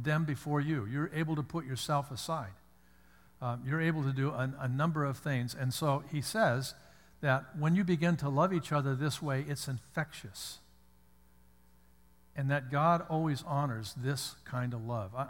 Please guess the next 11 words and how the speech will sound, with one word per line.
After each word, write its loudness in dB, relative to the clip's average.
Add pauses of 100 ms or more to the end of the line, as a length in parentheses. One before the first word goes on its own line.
I -2
want 2
to 0
explore -2
four -2
prerequisites -4
that -10
we -2
have -2
to -10
have -2